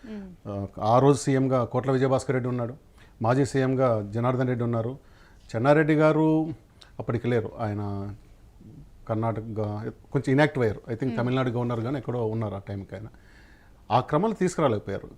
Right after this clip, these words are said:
Speaker 2: కానీ కేతిరెడ్డి వెంకట్రామరెడ్డి ధర్మవరంలో ఇండిపెండెంట్గా పోటీ చేస్తారు.
Speaker 1: మ్మ్.
Speaker 2: ఇండిపెండెంట్గా తొంభై నాలుగులో ఇండిపెండెంట్గా పోటీ చేస్తే కాంగ్రెస్ మూడో స్థానంకి వెళ్తది,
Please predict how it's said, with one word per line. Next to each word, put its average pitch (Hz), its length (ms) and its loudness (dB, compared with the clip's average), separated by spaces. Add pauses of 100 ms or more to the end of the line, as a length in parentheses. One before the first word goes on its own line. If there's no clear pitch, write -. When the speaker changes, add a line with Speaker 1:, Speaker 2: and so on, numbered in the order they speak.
(140)
Speaker 2:
కానీ 170 160 2
కేతిరెడ్డి 165 400 0
వెంకట్రామరెడ్డి 143 680 -2
ధర్మవరంలో 127 540 0
ఇండిపెండెంట్గా 160 480 0
పోటీ 123 200 -4
చేస్తారు. 104 400 -10 (340)
Speaker 1:
మ్మ్. 214 180 -10 (260)
Speaker 2:
ఇండిపెండెంట్గా 156 580 2
తొంభై 147 420 4
నాలుగులో 139 380 2
ఇండిపెండెంట్గా 127 540 -2
పోటీ 107 400 -4
చేస్తే 131 380 -4 (1700)
కాంగ్రెస్ 180 380 4
మూడో 151 160 4
స్థానంకి 113 360 -2
వెళ్తది, 101 340 -6